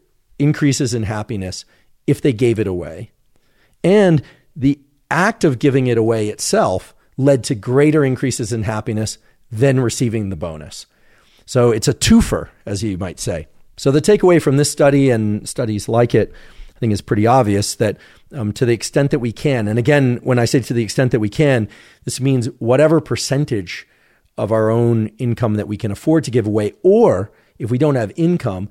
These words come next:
the percentage of our effort, right? I mean, this was about money, but it's also about effort. We can help others, right? You can, uh, serve in, uh, food kitchens, you can do,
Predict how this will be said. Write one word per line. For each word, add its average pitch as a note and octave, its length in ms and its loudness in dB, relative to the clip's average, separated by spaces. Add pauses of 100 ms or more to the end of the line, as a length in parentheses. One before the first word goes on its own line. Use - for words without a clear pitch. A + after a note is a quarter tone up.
(240)
the A#2+ 100 -10
percentage C3 480 0
of G#2 100 -2
our G#2 300 -4
effort, - 520 -8 (380)
right? G#2+ 160 -8
I A2 40 -6
mean, G#2 120 -4
this A#2 140 -6
was C3+ 120 0
about A2+ 220 -2
money, C3+ 300 2
but G2+ 120 -2
it's G2+ 160 -6
also B2 420 2
about F#2+ 420 -4
effort. A#2+ 320 -4
We G#2+ 120 -4
can G2 180 -8
help B2 440 -2
others, G2 460 -4
right? G2+ 180 -6
You F#2 100 -10
can, F2+ 220 -10 (320)
uh, C3 80 -20 (800)
serve A2+ 360 2
in, G2+ 260 0
uh, F#2+ 220 -6
food D#3 220 0
kitchens, G#2+ 460 -2
you G2 80 -8
can F#2+ 200 -8
do, G2+ 320 -4